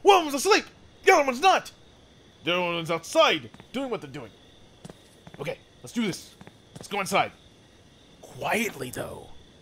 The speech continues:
I have to be quiet. They do not suspect a thing. We shut the door. They don't suspect a thing.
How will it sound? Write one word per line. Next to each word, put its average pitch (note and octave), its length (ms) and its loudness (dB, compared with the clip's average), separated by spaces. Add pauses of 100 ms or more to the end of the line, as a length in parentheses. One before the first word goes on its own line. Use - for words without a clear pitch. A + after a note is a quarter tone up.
(360)
I E2+ 80 -8
have - 140 -4
to A2+ 80 -10
be - 80 -14
quiet. G2+ 560 -12 (460)
They - 100 -20
do A2 100 -14
not A#2+ 180 -2
suspect - 400 -4
a - 40 -14
thing. - 180 -14
We G#3+ 100 -8
shut F#3 220 -2
the D#3+ 60 -8
door. G#2+ 260 -10 (1120)
They A2+ 80 -10
don't D3+ 180 -4
suspect - 420 -6
a - 40 -10
thing. F2 420 -10